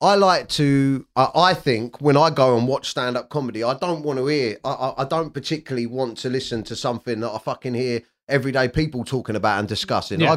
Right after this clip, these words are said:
Speaker 1: I, I go to watch comedy to, to be shocked a little bit. Do you know what I mean? To
Speaker 2: Cool.
Speaker 1: be shocked, like, you know, it's, it's,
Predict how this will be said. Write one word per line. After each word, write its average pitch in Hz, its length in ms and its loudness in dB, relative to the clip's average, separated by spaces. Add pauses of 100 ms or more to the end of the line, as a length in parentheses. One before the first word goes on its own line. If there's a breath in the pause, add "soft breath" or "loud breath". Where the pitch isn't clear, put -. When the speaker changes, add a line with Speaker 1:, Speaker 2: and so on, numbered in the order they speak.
Speaker 1:
I, 135 140 2
I 143 40 4
go 165 380 4
to 135 360 -2
watch 131 420 -2 (260)
comedy 127 440 2
to, 131 300 -4 (160)
to 135 460 -4
be 143 120 -4
shocked - 560 -4 (280)
a 135 100 4
little 185 300 2
bit. 101 240 -4
Do - 60 -4
you 160 40 0
know 165 80 2
what 175 80 -2
I 196 40 -4
mean? 160 160 2
To 147 100 -2
Speaker 2:
Cool. 339 140 4
Speaker 1:
be 254 60 0
shocked, - 480 -2
like, 131 340 0 (260)
you 151 100 -2
know, 139 240 0 (220)
it's, - 180 0
it's, 165 320 -4